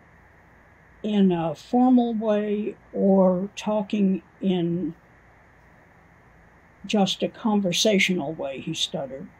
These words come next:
And from that experience, too, the other lasting thing was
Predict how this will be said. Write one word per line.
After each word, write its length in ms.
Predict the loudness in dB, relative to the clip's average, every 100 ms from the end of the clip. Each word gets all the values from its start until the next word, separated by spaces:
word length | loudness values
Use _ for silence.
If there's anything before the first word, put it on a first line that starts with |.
| _ _ _ _ _ _ _ _ _ _ _ 0
And 260 | 0 0 -4 _ _ _ _ _ _ _ _ _ _ _ _ _ _ _ _ -20 -12 -4
from 480 | 2 4 4 0 -2
that 260 | 0 2 2
experience, 920 | -2 -6 -2 0 2 2 0 -6 -10
too, 360 | -4 -2 0 -2
the 180 | -2
other 240 | 0 0 0
lasting 640 | 0 -2 -2 -4 -4 -4
thing 360 | -2 -4 -2 -6
was 200 | -8